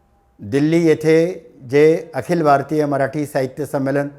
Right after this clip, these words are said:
होत आहे, ज्याचे उद्घाटन आपल्या भारताचे माननीय पंतप्रधान श्री नरेंद्रजी मोदी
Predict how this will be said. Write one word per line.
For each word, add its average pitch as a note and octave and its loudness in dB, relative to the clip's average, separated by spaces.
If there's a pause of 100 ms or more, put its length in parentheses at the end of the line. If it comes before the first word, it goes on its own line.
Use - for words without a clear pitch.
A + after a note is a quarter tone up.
(140)
होत D#3 2
आहे, A#2 0 (560)
ज्याचे B2 2 (220)
उद्घाटन C3+ 0 (1000)
आपल्या C#3+ 2
भारताचे C3+ -4 (140)
माननीय C#3 -2
पंतप्रधान C3 -4 (540)
श्री C#3+ -2
नरेंद्रजी C#3+ -4
मोदी C3 -4